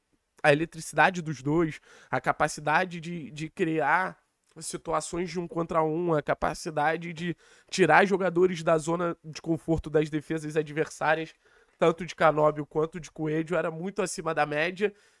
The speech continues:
e que isso atrapalharia o rival. Naquele momento a gente entra com Alex Santana, a gente entra com Canóbio, a gente entra com Zapelli, a gente entra com William Bigode,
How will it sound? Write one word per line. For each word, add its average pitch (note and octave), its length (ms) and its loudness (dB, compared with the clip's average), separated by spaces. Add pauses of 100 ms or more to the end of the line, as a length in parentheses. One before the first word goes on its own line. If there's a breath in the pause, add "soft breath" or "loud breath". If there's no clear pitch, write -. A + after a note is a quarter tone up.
(180 soft breath)
e E3 960 -2
que F#3+ 140 -4
isso F3+ 500 -4 (140)
atrapalharia D#3+ 840 -2
o E3 60 -8
rival. D#3 420 -8 (840 soft breath)
Naquele A3 380 2
momento G#3+ 360 2
a - 40 2
gente G#3+ 280 -6
entra G#3 360 0
com F#3 160 -6
Alex E3+ 260 -2
Santana, F#3 520 -2
a D3+ 40 -2
gente D#3+ 240 -6
entra D#3+ 180 -6
com D#3 140 -10
Canóbio, D3+ 640 0
a C#3+ 80 -2
gente D3+ 260 -6
entra D3 240 -4
com C#3 200 -10
Zapelli, D3+ 580 0
a C3 80 -4
gente C3+ 300 -6
entra C#3 180 -4
com C#3 120 -8
William C#3+ 160 -2
Bigode, D3 580 0